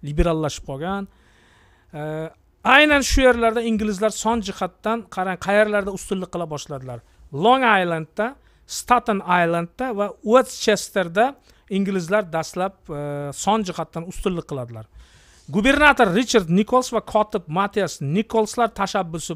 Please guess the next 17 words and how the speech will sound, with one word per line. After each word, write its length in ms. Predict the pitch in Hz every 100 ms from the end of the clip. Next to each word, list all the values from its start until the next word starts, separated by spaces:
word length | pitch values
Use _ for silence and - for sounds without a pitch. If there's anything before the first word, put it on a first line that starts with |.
| 147
bilan 360 | 147 208 269 - _ _ _ _
Amerika 540 | 170 175 214 240 220 202
tarixida 540 | 185 180 175 175 151 135
nihoyatda 760 | 143 185 - 226 220 208 - -
katta 300 | 180 - 165
burilish 400 | 165 180 175 - - _ _ -
yuz 160 | 160 156
bergan 440 | 165 170 165 160 156
o'sha 200 | 160 156
qonun, 500 | - 165 165 190 294 285 _ _ _ _ _ -
Gerchog 500 | 120 190 262 - 269
qonuni 440 | - 202 202 196 208
deb 120 | 196
atalgan 440 | 180 165 165 160 185
qonun 380 | - 160 180 175
ishlab 280 | - 139
chiqaradilar. 480 | - - 120 110 107